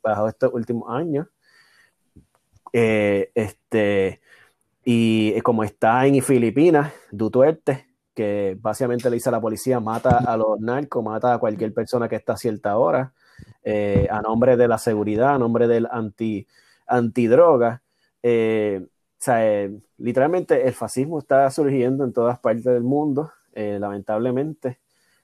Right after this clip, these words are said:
porque hay una crisis mundial del capitalismo y se agrava, eh, la crisis se va a seguir agravando por el cambio climático.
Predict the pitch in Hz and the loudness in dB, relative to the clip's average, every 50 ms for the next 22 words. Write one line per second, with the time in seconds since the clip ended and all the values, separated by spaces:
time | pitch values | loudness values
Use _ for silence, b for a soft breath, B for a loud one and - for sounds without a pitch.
0 | _ _ _ - 110 101 101 - 110 104 110 131 143 139 - 147 143 151 - - | _ _ _ 0 0 0 0 0 0 0 2 2 2 2 2 0 0 -2 -2 -2
1 | - 139 131 127 123 117 110 110 107 117 131 135 139 143 147 - _ _ _ - | -2 -2 0 0 -2 -2 -4 -4 0 2 2 2 2 0 -4 -10 _ _ _ -6
2 | 117 113 104 - 107 101 104 107 98 101 104 131 165 185 170 156 135 135 - _ | -6 -4 -4 -4 -4 -4 -4 -4 -4 -2 -2 -2 -4 -4 -6 -6 -6 -6 -6 _
3 | _ _ _ _ _ _ _ _ _ _ _ _ _ - - 113 110 110 107 107 | _ _ _ _ _ _ _ _ _ _ _ _ _ -6 -4 -2 -2 0 -2 -2
4 | 101 - 135 120 107 123 123 135 147 156 151 139 127 123 123 120 - _ _ _ | -2 -2 0 0 2 4 4 6 6 6 4 4 2 0 -2 -8 -16 _ _ _
5 | _ _ _ _ _ - 117 110 107 107 107 104 127 113 - 156 143 - 143 123 | _ _ _ _ _ -8 -6 -4 -4 -4 -4 -4 -6 -8 -8 -6 -4 0 0 0
6 | 120 - 143 135 139 147 147 147 143 135 120 117 123 135 143 147 139 - - 127 | 0 0 -2 0 2 2 4 4 4 4 2 2 0 -2 -4 -4 -6 -4 -2 0
7 | 139 156 165 170 165 _ _ _ _ _ _ _ - 104 98 - 104 107 113 120 | 2 2 2 0 -2 _ _ _ _ _ _ _ -16 -14 -10 -8 -6 -4 -2 -2
8 | 113 - 104 98 98 101 104 101 - 92 - - - | -2 -4 -4 -8 -8 -8 -10 -12 -12 -14 -18 -18 -20